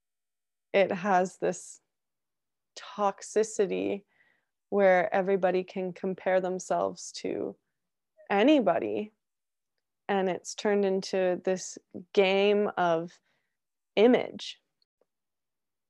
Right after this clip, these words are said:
So I think that often certain things get taken out of hand and maybe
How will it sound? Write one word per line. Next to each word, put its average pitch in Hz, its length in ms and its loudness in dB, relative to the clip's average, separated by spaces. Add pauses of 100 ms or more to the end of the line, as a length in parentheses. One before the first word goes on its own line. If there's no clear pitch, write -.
(240)
So - 180 4
I 247 80 10
think 311 280 4
that 262 220 6
often 196 800 4 (760)
certain - 680 0
things 185 360 -2
get - 280 0
taken 175 400 -4 (120)
out 196 180 6
of 185 100 6
hand 175 560 -2 (100)
and 190 220 -2
maybe 190 440 -2